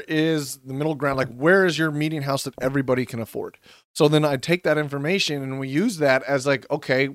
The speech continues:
that's where the median price is. So, I mean, you got half below and half above kinda price points. Like,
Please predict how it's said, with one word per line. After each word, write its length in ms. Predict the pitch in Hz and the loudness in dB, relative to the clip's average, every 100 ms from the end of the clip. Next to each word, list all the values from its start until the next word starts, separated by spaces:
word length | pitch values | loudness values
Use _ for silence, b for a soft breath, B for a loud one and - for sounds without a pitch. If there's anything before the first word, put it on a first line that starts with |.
| - - | -10 -2
that's 260 | 151 151 | -2 0
where 240 | 180 175 165 | 2 4 4
the 100 | 143 | 0
median 420 | 143 160 160 151 | -2 -2 -2 -4
price 480 | 151 143 139 - - _ | 4 4 4 0 -10 _
is. 260 | 151 143 139 | 2 2 0
So, 240 | - 139 | -4 -4
I 40 | |
mean, 140 | 139 135 | -2 -2
you 100 | 127 | 0
got 180 | 123 - - | 0 -2 -8
half 220 | 131 151 | -4 -2
below 240 | 151 156 165 | 0 2 2
and 80 | |
half 220 | 139 151 143 | 0 -4 -2
above 320 | 135 117 - b b _ | -2 -4 -6 b b _
kinda 440 | 143 135 127 123 - _ _ _ _ | 0 4 4 4 -4 _ _ _ _
price 220 | 160 151 | 2 2
points. 260 | 131 110 | -2 -8
Like, 140 | 120 | -8